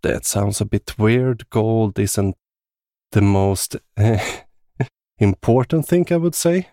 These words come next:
Uh, if the Earth would go under, I don't think really the first point on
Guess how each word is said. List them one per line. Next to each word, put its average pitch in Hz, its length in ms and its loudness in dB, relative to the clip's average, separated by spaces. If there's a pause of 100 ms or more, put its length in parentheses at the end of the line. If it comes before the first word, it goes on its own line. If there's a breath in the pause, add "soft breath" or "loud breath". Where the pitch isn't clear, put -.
Uh, 123 60 0
if 110 420 2
the 104 360 2
Earth 104 320 -2
would 98 220 0 (380)
go 104 200 4
under, 101 320 2
I 95 80 0
don't 95 240 0
think 95 260 0 (640)
really 98 1080 2
the 98 360 0
first - 640 -2
point 95 560 0 (220)
on 95 480 0